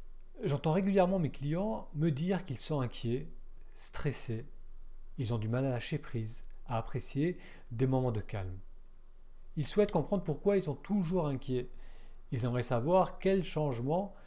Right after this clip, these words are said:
mettre en place pour se libérer de cet état continu de stress. C'est peut-être votre cas actuellement.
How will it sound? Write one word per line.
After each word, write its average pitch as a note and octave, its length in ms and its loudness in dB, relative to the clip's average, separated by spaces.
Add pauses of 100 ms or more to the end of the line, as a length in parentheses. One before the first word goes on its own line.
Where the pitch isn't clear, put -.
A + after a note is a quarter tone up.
(140)
mettre A2+ 280 -2
en B2+ 60 2
place F#3 360 2
pour E3 300 -4
se - 160 -2
libérer C#3 680 2 (340)
de B2+ 280 6
cet C#3 320 2
état D3 320 2
continu E3 800 0
de C3 120 2
stress. - 680 -4 (880)
C'est - 360 0
peut-être C#3 340 2
votre G#2 240 -2
cas D3+ 160 2
actuellement. C3+ 640 4